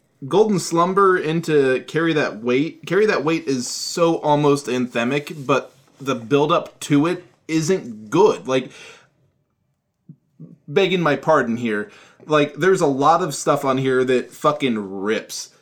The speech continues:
Straight up rips, but then it does, like, it doesn't, like, build on that. Like, it specifically, um, Frontside,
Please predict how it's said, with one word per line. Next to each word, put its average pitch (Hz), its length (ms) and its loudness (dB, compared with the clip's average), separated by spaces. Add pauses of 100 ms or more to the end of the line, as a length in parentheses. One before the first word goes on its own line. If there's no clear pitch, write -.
Straight 170 280 0
up 147 140 2
rips, 151 220 0
but 147 160 0
then 165 120 0
it 147 200 -6
does, 147 340 0
like, 131 300 0 (340)
it 135 320 -6
doesn't, 151 480 0 (160)
like, 123 400 -2
build 143 300 4
on 117 320 2
that. 110 400 -4
Like, 127 200 2
it 143 140 -6
specifically, 143 920 0
um, 110 440 -2
Frontside, 98 800 -2